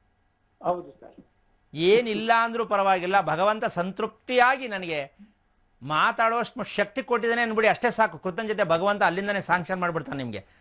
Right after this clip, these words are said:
Speaker 2: ನನ್ನನ್ನು
Speaker 1: ಓಕೆ.
Speaker 2: ಇಷ್ಟೊಂದು ಗುರ್ತಿಸ್ಕೊಬಿಟ್ರಲ್ಲ ಅಂತ ಯಾವುದೋ ರೂಪಲ್ಲಿ ಒಂದಿಷ್ಟು ಬೆನಿಫಿಟ್
Speaker 1: ಹ್ಮ್.
Speaker 2: ಸಿಕ್ಬಿಡತ್ತೆ. ನಾವು ಯಾವಾಗ್ಲೂ ಏನು ಅಂದ್ರೆ, ಅಯ್ಯೋ ಏನಕ್ಕೆ ಕೊಟ್ಟದ್ನೋ,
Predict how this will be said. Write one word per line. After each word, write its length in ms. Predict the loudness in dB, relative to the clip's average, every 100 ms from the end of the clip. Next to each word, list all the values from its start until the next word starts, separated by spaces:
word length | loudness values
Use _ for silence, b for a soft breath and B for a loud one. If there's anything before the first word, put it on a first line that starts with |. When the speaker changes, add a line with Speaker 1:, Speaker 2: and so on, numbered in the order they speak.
| b b _ -4
Speaker 2:
ನನ್ನನ್ನು 300 | 0 2 4
Speaker 1:
ಓಕೆ. 120 | 2
Speaker 2:
ಇಷ್ಟೊಂದು 280 | 4 2 2
ಗುರ್ತಿಸ್ಕೊಬಿಟ್ರಲ್ಲ 720 | -6 -4 -4 -4 0 2 4
ಅಂತ 200 | 2 2 0
ಯಾವುದೋ 420 | 2 2 2 -2
ರೂಪಲ್ಲಿ 540 | -2 -4 -2 0 -2 b b _
ಒಂದಿಷ್ಟು 320 | -6 -4 -4 -2
ಬೆನಿಫಿಟ್ 260 | 2 4
Speaker 1:
ಹ್ಮ್. 100 | 2
Speaker 2:
ಸಿಕ್ಬಿಡತ್ತೆ. 800 | -2 -8 -8 -8 -10 -14 -20 -6 2
ನಾವು 200 | 4 4
ಯಾವಾಗ್ಲೂ 680 | 4 4 2 2 2 2 0
ಏನು 240 | 0 2
ಅಂದ್ರೆ, 240 | 0 4
ಅಯ್ಯೋ 360 | 4 6 4 4
ಏನಕ್ಕೆ 320 | 4 0 -2
ಕೊಟ್ಟದ್ನೋ, 580 | -4 -4 -4 -2 -4